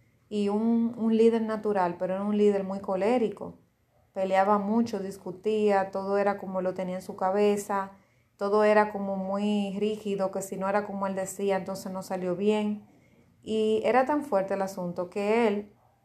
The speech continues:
al final, no pudo ser verdaderamente feliz.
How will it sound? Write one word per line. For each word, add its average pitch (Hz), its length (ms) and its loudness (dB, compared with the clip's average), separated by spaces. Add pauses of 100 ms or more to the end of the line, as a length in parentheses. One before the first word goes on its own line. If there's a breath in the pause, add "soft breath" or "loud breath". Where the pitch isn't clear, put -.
al 196 160 -2
final, 190 420 -2
no 196 200 -2
pudo 220 240 4
ser 226 240 0
verdaderamente 180 720 -2
feliz. 165 480 -6